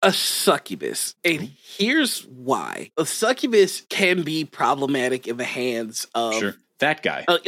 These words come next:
Speaker 1: of that guy, or just a G M that doesn't do the work to make sure that the table is safe.
Speaker 2: Mm-hmm.
Speaker 1: But I feel like that is a creature that could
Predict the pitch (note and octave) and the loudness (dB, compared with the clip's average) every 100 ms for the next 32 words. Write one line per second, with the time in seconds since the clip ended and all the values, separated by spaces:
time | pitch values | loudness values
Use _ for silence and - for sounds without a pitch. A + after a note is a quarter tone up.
0 | F#3+ G3+ E3+ G3 G#3+ G3 G3 G3 G3 G3+ | 4 4 6 6 6 6 6 6 6 4
1 | G3 B3 A#3 G3+ G#3 G3+ F#3+ E3+ D3+ - | 4 0 0 -2 0 2 2 0 0 2
2 | E3 D#3 E3+ D#3+ - E3+ E3 C#3+ C3 C#3+ | 2 2 -2 -2 -2 -2 0 0 2 2
3 | C#3 - C#3 C3+ - C3+ B2+ B2+ A#2 - | 2 0 0 2 0 0 0 0 -6 -8
4 | - C3+ A#2 A2 G#2 - - D#2 - B2 | -4 -2 -2 -4 -6 -4 -4 -4 -4 -6
5 | B2 E3 - D#3 C3 C#3+ C3+ - F3 F#3+ | -4 -6 -2 0 2 2 0 -4 4 6
6 | F3+ D3 C3 A#2 B2+ C#3 D3 D#3 E3 _ | 6 2 0 -6 -4 0 2 2 0 _
7 | D#3 D3 C#3 - B2 - - D#3+ C#3 - | 0 0 -2 -6 -6 -8 -2 -2 -2 -4
8 | C3 A#2+ G2 B2+ C3+ - C#3+ | -2 -2 -2 -4 -6 -4 -4